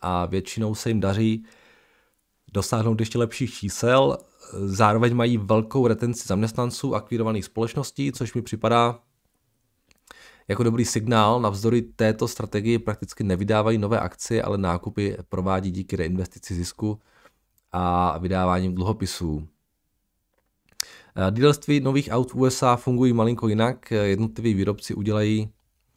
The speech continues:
udělují práva prodávat svou značku a snaží se o sdružení roz-, o udržení rozumné, ale nikoliv přehnané konkurence a jistou formu, formu monopolu. Eh, celkově má Lithia v plánech zvýšit svých,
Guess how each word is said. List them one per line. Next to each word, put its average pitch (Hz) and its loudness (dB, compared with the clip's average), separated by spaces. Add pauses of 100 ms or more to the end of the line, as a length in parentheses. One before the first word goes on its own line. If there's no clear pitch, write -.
(140)
udělují 110 4
práva 104 4
prodávat 101 0
svou 104 -6
značku 117 -2
a 92 0
snaží 98 -6
se 104 -2 (460)
o 101 -2
sdružení 95 0
roz-, 82 -2 (680)
o 90 -8
udržení 107 2
rozumné, 127 2
ale 107 0
nikoliv 110 -4 (420)
přehnané 117 0
konkurence 107 -2
a - -10
jistou 98 -4
formu, 101 -4 (240)
formu 101 -2 (160)
monopolu. 95 -2 (760)
Eh, 95 2
celkově 131 0
má 139 4
Lithia 127 2
v 120 -8
plánech 113 2
zvýšit 110 -2
svých, 117 -4